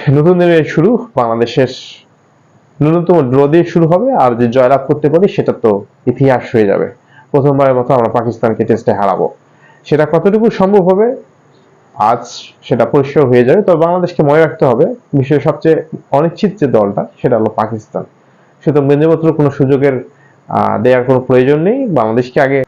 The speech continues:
নিশ্চিত হতে হবে যে বা-, ম্যাচটা আমরা সেভ করতে পারতেছি, তারপর অ্যাটাকিং খেলতে হবে। শুরু থেকে বলাররা অ্যাটাক করবে, কিন্তু তার মাইন্ডসেট থাকবে এইরকম যে কোনো কোনো ম্যাচটা হারা যাবে না। একেই তো টেস্ট, ক্ষণে ক্ষণে রং বদলায়, দ্বিতীয় হলো পাকিস্তান।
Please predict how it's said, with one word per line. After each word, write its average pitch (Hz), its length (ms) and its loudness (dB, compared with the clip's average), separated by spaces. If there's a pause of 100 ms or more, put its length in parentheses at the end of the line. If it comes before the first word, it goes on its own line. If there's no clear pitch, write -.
(120)
নিশ্চিত 160 280 2
হতে 202 200 2
হবে 226 400 2
যে 180 100 2
বা-, 143 320 0
ম্যাচটা 143 300 0
আমরা 160 300 0
সেভ 160 240 0
করতে 147 240 -2
পারতেছি, 110 540 -6 (520)
তারপর 165 400 0 (300)
অ্যাটাকিং 120 460 -2
খেলতে 107 260 0
হবে। 98 260 -2 (460)
শুরু 151 260 0
থেকে 190 260 2
বলাররা 170 340 2
অ্যাটাক 175 280 2
করবে, 196 320 0 (1000)
কিন্তু 180 200 0
তার 170 160 2
মাইন্ডসেট 143 460 0
থাকবে 160 240 2
এইরকম 143 400 0
যে 165 120 2
কোনো 143 180 0
কোনো 139 220 0
ম্যাচটা 127 340 0
হারা 110 260 -2
যাবে 80 200 -2
না। 57 180 -6 (340)
একেই 160 240 2
তো 190 120 2
টেস্ট, 220 400 -2
ক্ষণে 160 220 0
ক্ষণে 160 220 2
রং 143 200 0
বদলায়, 214 480 0 (320)
দ্বিতীয় 160 260 2
হলো 160 120 2
পাকিস্তান। 120 540 -4